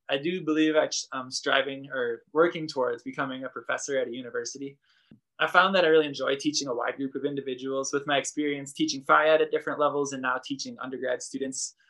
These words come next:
I just really enjoy teaching, and especially the group I'm teaching now. I hope that continues to be a huge part of what I do in my future work.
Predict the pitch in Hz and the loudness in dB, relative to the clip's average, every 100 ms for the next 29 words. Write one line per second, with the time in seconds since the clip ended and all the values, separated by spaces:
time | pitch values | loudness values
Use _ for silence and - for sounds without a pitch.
0 | - 151 160 139 151 139 135 131 - 139 | -8 -4 -2 4 4 4 0 0 0 -2
1 | 131 139 135 127 123 - 147 - 139 131 | 0 -4 -6 -8 -10 -6 -4 -2 -4 -6
2 | 123 127 123 120 - 120 113 117 117 120 | -2 0 2 0 -2 -2 -2 -6 -10 -4
3 | 117 120 123 123 127 131 127 - 120 135 | 0 4 4 4 2 4 2 2 -4 0
4 | 135 127 127 123 123 120 117 131 123 123 | 2 0 -2 -6 -4 -4 2 2 2 -2
5 | - - _ _ _ _ 165 156 - 139 | -2 -2 _ _ _ _ 6 6 6 0
6 | 131 123 117 139 127 113 120 127 127 _ | 2 0 0 0 0 -2 -6 -6 -8 _
7 | _ 120 117 110 120 _ 127 123 139 120 | _ -16 -16 -16 -18 _ -12 -4 -2 2
8 | 135 147 | 0 0